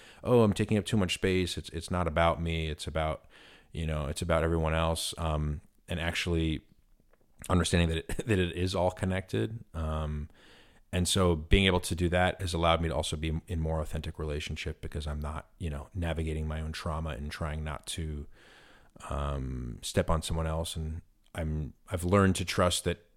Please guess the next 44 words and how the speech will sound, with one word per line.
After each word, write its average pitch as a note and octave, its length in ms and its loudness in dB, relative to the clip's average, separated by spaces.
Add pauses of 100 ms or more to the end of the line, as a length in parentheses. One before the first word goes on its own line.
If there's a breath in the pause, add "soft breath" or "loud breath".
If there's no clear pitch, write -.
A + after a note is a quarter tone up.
if - 140 -8
I F2 80 0
fuck F2+ 280 -2
up, F#2 200 0 (540)
I F2 60 -10
can F2 180 -4
make E2 160 -2
it - 60 -6
right D#2+ 320 0 (400)
and, D#2+ 280 -8
and, D#2+ 260 -4
and, D#2 260 -4 (120)
and E2 200 -2
move E2 180 -2
on. E2+ 320 0
But, D#2+ 300 0 (480 soft breath)
um, D2+ 340 0
living E2 300 4
in D#2 80 2
a E2 40 0
constant D#2+ 460 -2
fear E2 320 0
of D2+ 140 -2
fucking D#2+ 340 -2
up, D#2 260 -2 (220)
um, D2+ 540 -4
is D2+ 160 -4
also, D2 500 -2 (720 soft breath)
uh, A1+ 480 -6 (680)
is F#2 160 -4
not F2 160 4
helpful E2 560 0
for, D2+ 540 -2 (160)
actually F#2+ 360 -2
is, F#2 200 2
is F#2 200 -2
not F2+ 360 0
me F#2 300 2
being F2 300 2
my E2 160 2
best D#2 400 -4
for E2+ 240 -4
the D2+ 100 -6
movement D#2+ 420 -6